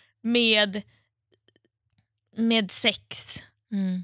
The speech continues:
Speaker 1: Jag förknippar inte Onlyfans med fina bilder eller med, eh, ehm, eh, alltså, jag menar, Onlyfans, det, från början var ju det en sida där, där du ska sälja content. Alltså,
Speaker 2: Ja.
Speaker 1: så här,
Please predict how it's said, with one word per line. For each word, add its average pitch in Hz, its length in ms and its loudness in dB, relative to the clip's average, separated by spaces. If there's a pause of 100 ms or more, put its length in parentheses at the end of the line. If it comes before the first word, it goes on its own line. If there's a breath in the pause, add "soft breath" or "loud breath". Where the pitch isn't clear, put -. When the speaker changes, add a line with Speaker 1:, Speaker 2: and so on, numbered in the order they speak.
Speaker 1:
Jag 226 220 4
förknippar 277 520 0
inte 233 260 0
Onlyfans 196 760 -2
med 185 440 -2
fina 196 380 0
bilder 190 640 0 (380 loud breath)
eller 208 360 4
med, 196 520 0
eh, 190 340 -2
ehm, 185 800 -8 (720 soft breath)
eh, - 380 -8
alltså, 233 240 0
jag 262 160 2
menar, 262 220 0
Onlyfans, 302 500 0
det, 226 160 -2
från 254 260 0
början 262 280 4
var 311 80 2
ju 262 100 2
det 196 140 2
en 196 140 0
sida 196 440 0
där, 190 300 2 (280 loud breath)
där 208 260 6
du 208 140 0
ska 208 200 -4
sälja 196 480 0
content. - 880 -2
Alltså, 185 220 2
Speaker 2:
Ja. 247 40 4
Speaker 1:
så 185 120 2
här, 196 260 6